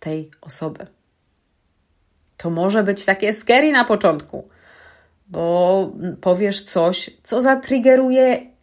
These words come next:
wiele osób. Będą osoby, które się z tobą nie zgodzą. I jeśli zaczniesz rzucać content taki,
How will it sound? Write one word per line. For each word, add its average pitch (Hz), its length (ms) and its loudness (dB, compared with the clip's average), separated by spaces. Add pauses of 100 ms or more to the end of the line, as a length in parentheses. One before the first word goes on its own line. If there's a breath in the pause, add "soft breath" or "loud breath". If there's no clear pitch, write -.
(600)
wiele 233 540 4
osób. 240 560 -2 (720)
Będą 269 440 2
osoby, 254 460 2
które 240 320 0
się 247 220 -2
z - 80 -8
tobą 226 260 -2
nie 226 180 -4
zgodzą. 202 520 -6 (1200 soft breath)
I 190 120 -4
jeśli 226 500 0
zaczniesz 226 420 2
rzucać 220 380 0
content 214 500 -4
taki, - 480 -6